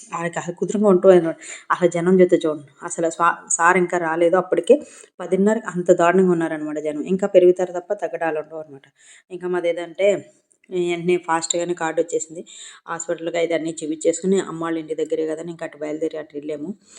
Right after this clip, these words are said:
సరే చిన్నక్కకే జ్వరం కదా అవన్నీ చూద్దామని మేమైతే రిటర్న్ అయిపోయేటప్పుడు నార్లు తీసుకున్నాను. మళ్ళీ ఏంటంటే ఇత్తనాలు ఇక్కడ పెద్దేములోనూ నేను ఇత్తనాలు తీసుకుంటాను అనమాట ఎప్పుడూను. ఇప్పుడు తొలకరి వచ్చేటప్పటికి అన్ని,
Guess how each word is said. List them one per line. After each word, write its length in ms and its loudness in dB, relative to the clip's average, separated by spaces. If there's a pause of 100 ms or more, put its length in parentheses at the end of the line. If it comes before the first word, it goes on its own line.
(260)
సరే 380 -2 (300)
చిన్నక్కకే 400 -6
జ్వరం 280 -6
కదా 140 -18
అవన్నీ 320 -12
చూద్దామని 460 -6 (580)
మేమైతే 500 -8
రిటర్న్ 300 -8
అయిపోయేటప్పుడు 600 -2 (160)
నార్లు 320 -4
తీసుకున్నాను. 720 -2 (400)
మళ్ళీ 260 -8
ఏంటంటే 460 -2
ఇత్తనాలు 540 -4
ఇక్కడ 220 0
పెద్దేములోనూ 640 2
నేను 180 6
ఇత్తనాలు 340 0
తీసుకుంటాను 500 -6
అనమాట 240 -6
ఎప్పుడూను. 360 -6 (920)
ఇప్పుడు 460 6
తొలకరి 640 10
వచ్చేటప్పటికి 840 8
అన్ని, 540 4